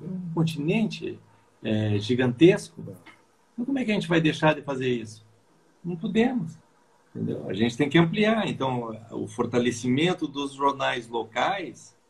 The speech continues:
uma coisa muito, eu acho que um aprendizado que eu tive, que sempre quando a gente chegava em algum lugar que a gente não conhecesse, a primeira coisa legal era fazer amizade com um colega que é do jornal local.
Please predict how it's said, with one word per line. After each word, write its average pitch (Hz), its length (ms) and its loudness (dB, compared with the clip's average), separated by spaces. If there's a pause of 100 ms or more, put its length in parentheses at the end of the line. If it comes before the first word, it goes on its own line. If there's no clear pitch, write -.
(360)
uma 202 180 -6
coisa 185 220 0
muito, 175 220 0
eu 143 240 4
acho 131 160 -4
que 127 200 0
um 120 160 -2
aprendizado 113 920 -4 (680)
que 113 60 -4
eu 110 80 -2
tive, 110 320 0
que 113 160 -2
sempre 117 240 -2
quando 113 200 -2
a - 20 0
gente 113 120 -6
chegava 113 460 0
em 110 60 0
algum 110 280 -2
lugar 113 420 0
que 107 100 -6
a - 20 -6
gente 113 280 -8
não 113 160 -4
conhecesse, 113 500 -6
a - 20 -18
primeira 127 300 -10
coisa 123 260 -6
legal 117 420 0
era 123 140 -6
fazer 117 280 -6
amizade 127 420 -6
com 143 100 -18
um 135 40 -20
colega 131 380 -4
que 135 80 -12
é 139 60 -4
do 131 100 -10
jornal 117 320 -2
local. 98 380 -14